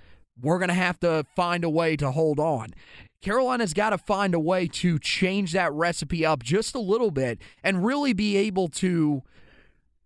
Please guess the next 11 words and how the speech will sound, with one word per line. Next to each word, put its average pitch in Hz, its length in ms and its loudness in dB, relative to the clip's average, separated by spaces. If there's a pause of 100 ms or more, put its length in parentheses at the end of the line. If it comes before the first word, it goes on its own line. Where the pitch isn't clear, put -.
(200)
<sighs> 135 80 10 (1500)
dis-, 175 400 -2 (120)
dispose 165 1000 -2 (180)
of 208 180 0
an 202 100 0
opponent 156 580 -2 (640)
a 170 100 -2
lot 196 420 0 (160)
earlier 165 720 -2 (600)
than 156 760 -2 (840)
what 170 460 0